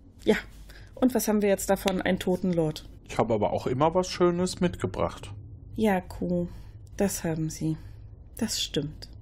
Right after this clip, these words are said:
Speaker 1: Mein Mann hatte sehr viel Freude an den Spielen, die Sie mitgebracht haben.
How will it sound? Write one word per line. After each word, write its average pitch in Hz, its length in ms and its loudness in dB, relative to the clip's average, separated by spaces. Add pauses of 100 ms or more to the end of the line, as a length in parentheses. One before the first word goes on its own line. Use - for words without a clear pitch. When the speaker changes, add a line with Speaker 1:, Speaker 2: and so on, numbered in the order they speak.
(140)
Speaker 1:
Mein 226 160 4
Mann 180 180 4
hatte 175 200 0
sehr 175 180 4
viel 214 160 -4
Freude 165 340 2
an - 80 -2
den 165 160 2
Spielen, 165 320 -2
die 165 80 -4
Sie 170 100 0
mitgebracht - 640 -6
haben. - 140 -16